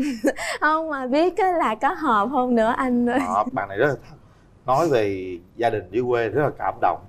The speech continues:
Speaker 2: giống chị vậy đó.
Speaker 1: Dạ.
Speaker 2: Anh thấy những người đó là người ta thật tình lắm. Không yêu thôi, yêu, yêu tới bến luôn á.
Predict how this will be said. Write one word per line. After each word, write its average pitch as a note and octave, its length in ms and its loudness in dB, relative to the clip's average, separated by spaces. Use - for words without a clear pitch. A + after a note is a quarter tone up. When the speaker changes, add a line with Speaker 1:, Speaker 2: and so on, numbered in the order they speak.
Speaker 2:
giống C#3 300 -4
chị A2 260 2
vậy A2 80 4
đó. C3 160 0
Speaker 1:
Dạ. B3+ 160 -8
Speaker 2:
Anh B2 100 -2
thấy D3 160 2
những B2 180 -6
người A2+ 180 2
đó B2 120 2
là A#2+ 200 2
người G2+ 240 -16
ta A#2 100 -2
thật A2 180 -10
tình G#2 180 -4
lắm. B2 100 -12
Không A#2+ 140 -2
yêu C#3 180 2
thôi, B2 200 0
yêu, C3 200 2
yêu B2+ 240 0
tới C#3+ 100 4
bến D3 240 0
luôn D3 140 2
á. C#3 60 -6